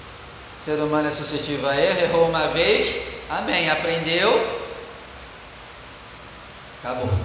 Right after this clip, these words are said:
Tá na unção do Fábio Júnior? Casando dez?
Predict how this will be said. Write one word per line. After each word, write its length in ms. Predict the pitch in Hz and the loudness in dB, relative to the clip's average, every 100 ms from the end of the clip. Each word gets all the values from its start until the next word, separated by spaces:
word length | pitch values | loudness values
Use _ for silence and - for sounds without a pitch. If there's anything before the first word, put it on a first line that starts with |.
| 90 98 - - - - - - - - - - - - - - - - - - - - - - - - - - | -4 -10 -12 -14 -16 -16 -16 -16 -18 -18 -18 -18 -18 -18 -16 -16 -16 -18 -18 -18 -18 -18 -16 -14 -12 -12 -14 -4
Tá 100 | 156 | -2
na 180 | 147 147 | 0 0
unção 300 | 147 - 175 | 0 -2 -2
do 100 | 165 | -2
Fábio 400 | 170 160 156 156 | 2 2 2 2
Júnior? 460 | 165 233 226 - 117 - - - - - - - - - - - - - - - - - - - - - - - - - - - - - - - - 151 - - - - | 2 4 4 2 0 -4 -8 -12 -14 -16 -16 -18 -18 -18 -18 -18 -18 -18 -18 -16 -16 -16 -18 -16 -18 -18 -18 -18 -18 -18 -18 -18 -18 -16 -16 -16 -14 -14 -16 -16 -16 -4
Casando 540 | 139 135 147 151 143 | -2 0 0 0 -2
dez? 720 | 131 143 170 - - - - | 0 2 2 0 -2 -4 -6